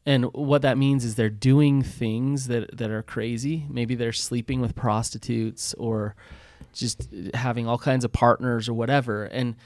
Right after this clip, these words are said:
and as they're, the person, you know, you're dating them, and if they're telling you all this stuff, just because they're being open and honest about that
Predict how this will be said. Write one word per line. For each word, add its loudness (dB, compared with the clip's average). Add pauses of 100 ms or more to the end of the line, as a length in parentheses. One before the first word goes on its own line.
(360)
and 0
as 0
they're, 0
the -8
person, -2 (140)
you -6
know, -2
you're -6
dating 0
them, -4
and -6
if -10
they're -4
telling -4
you -2
all 0
this -8
stuff, -4 (500)
just 0
because -4
they're 0
being -2
open 0
and -4
honest -4
about -8
that -8